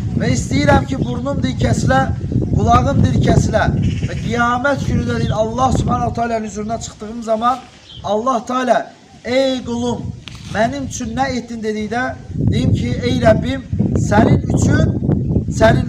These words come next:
üçün, bax bu hala gəldim, sənin üçün, sənin yolunda öldüm"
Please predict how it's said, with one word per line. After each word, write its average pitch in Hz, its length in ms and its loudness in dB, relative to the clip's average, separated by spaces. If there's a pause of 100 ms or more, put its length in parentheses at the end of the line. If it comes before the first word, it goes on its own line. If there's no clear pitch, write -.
üçün, - 240 -2 (360)
bax 262 300 4
bu 254 180 0
hala 233 240 4
gəldim, 175 360 -2 (380)
sənin 262 320 2 (120)
üçün, 262 220 -4 (120)
sənin 262 380 0
yolunda 247 360 0
öldüm" 233 400 -2